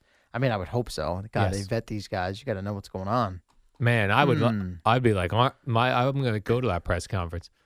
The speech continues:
Speaker 2: You glad to be out of Tampa where Mons
Speaker 1: <laughs>
Speaker 2: Venus, strip clubs left and right, the Dollhouse. I mean, there were so many strip clubs around there.
Speaker 1: Agreed, but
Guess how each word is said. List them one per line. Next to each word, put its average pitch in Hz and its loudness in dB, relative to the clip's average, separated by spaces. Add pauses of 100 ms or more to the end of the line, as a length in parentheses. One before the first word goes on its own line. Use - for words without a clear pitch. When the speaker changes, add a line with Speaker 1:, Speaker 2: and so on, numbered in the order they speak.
(120)
Speaker 2:
You 131 2
glad 131 4
to 131 -2
be 127 4
out 120 0
of 101 -4
Tampa 123 4
where 95 0 (260)
Mons 117 2
Speaker 1:
<laughs> 101 -4
Speaker 2:
Venus, 123 0 (600)
strip - 0
clubs 131 2
left 127 2
and 113 4
right, 131 4
the 110 4
Dollhouse. 127 4
I 123 8
mean, 123 2
there 147 2
were 127 2
so - 4
many 123 2
strip 131 0
clubs 98 2
around 90 -2
there. 85 -6 (140)
Speaker 1:
Agreed, 165 -2
but 135 0